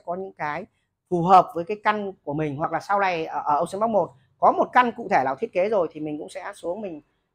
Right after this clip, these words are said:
mình, ờ, quay video review cho các bạn. Đấy, để chúng ta sẽ có những cái thiết kế cụ thể. Còn căn này thì mình thấy là hết sức tuyệt vời. Các bạn đầu tư, đúng không? Các bạn sẽ thấy là một cái là tầng một, tầng hai, đúng không?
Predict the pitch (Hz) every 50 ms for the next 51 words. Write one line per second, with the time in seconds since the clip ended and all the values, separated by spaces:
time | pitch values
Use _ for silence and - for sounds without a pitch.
0 | _ - 151 151 151 151 151 147 147 147 147 143 139 139 139 135 - _ - 180
1 | 180 175 185 190 190 190 180 170 160 156 147 175 180 170 170 165 - 175 170 170
2 | 151 - _ _ _ 135 127 139 156 156 127 113 113 - - 143 - 156 151 -
3 | 147 - 143 147 160 170 160 165 165 165 _ _ _ _ - 185 - 175 170 -
4 | - - 143 123 117 123 - - 139 - - 240 233 226 214 185 165 156 151 147
5 | 147 147 143 143 143 180 180 151 135 151 226 262 - - - 175 147 156 160 151
6 | 139 - - _ _ _ _ - 254 254 247 - 190 175 180 226 226 208 190 190
7 | 196 214 214 - - 185 202 185 156 143 - 175 170 160 180 185 160 156 156 147
8 | - - 147 135 143 180 190 180 - _ _ _ _ _ _ _ _ _ _ -
9 | 151 156 156 147 143 - - 147 151 151 147 147 151 139 143 175 196 190 180 170
10 | 160 _ _ _ - 151 165 180 180